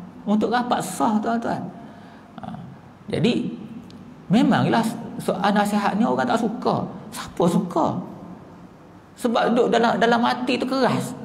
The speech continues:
Ha, jadi, maknanya, tuan-tuan,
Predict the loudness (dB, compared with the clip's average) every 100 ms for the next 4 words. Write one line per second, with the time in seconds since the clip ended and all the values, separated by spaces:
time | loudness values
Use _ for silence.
0 | -14 -16 -16 -18 -20 -18 -14 -12 -12 -14
1 | -20 -20 -20 -20 -20 -20 -12 -8 -2 0
2 | 0 0 0 0 2 0 0 -2 -2